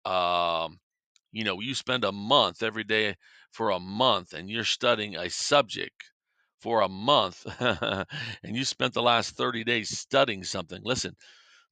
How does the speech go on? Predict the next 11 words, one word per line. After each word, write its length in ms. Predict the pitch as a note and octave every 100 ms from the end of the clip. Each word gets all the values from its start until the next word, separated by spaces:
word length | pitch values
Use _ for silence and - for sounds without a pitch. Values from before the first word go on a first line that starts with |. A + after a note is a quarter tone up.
| _ -
<clears throat> 440 | - F#2+ F#2+ F#2+
back 220 | B2 B2
several 380 | - C3 A2+ G#2
years 240 | A2+ C3+
ago, 180 | G#2+ G2
I 80 | G2
got 200 | G2+ G#2
to 160 | F#2+ F2 _ - _ _ -
studying 460 | - - C3 A#2 G#2
a 80 |
subject 640 | F#2+ - C3+ G#2+ G2+ -